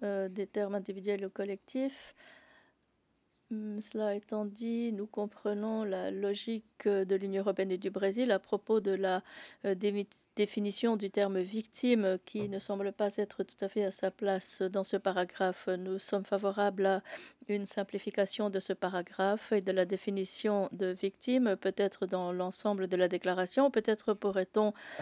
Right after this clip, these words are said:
déplacer cette définition, euh,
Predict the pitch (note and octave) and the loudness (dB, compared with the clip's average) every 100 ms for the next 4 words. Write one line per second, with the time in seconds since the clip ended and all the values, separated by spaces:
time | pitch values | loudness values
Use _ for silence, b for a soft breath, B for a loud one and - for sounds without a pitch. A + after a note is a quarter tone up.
0 | B B - G3 G#3 G3+ F#3+ - G#3+ G#3 | B B 0 2 4 4 4 4 2 2
1 | - G3 - - F3+ F#3 - F#3 F#3 - | 2 -2 -2 -2 0 0 -2 -4 -4 -2
2 | G#3+ G#3+ A3 _ _ G3 F#3 F#3 F3+ F3+ | 0 0 -2 _ _ -6 -4 -4 -6 -6